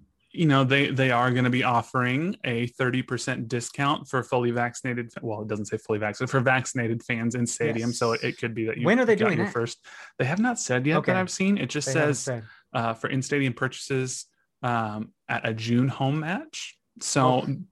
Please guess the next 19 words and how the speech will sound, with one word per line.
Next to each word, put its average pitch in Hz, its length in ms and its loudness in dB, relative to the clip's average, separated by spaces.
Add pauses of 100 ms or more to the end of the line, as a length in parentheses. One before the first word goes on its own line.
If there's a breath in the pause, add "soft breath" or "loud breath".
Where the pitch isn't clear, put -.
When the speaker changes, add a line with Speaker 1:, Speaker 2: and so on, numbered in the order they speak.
Speaker 1:
that 123 160 0
is 123 120 0
yet 127 220 0
to 143 80 -4
be 131 140 2
determined. 147 680 -2
Speaker 2:
Here's 349 280 -4
the 226 100 -4
deal. 208 300 2
They 170 140 2
also 233 340 -2
were 180 200 2
offering 170 460 -4
a, 151 300 -2
uh, 135 280 0 (320 loud breath)
a, - 80 -4
a 123 720 -4
specified 165 880 -2
section 147 680 -6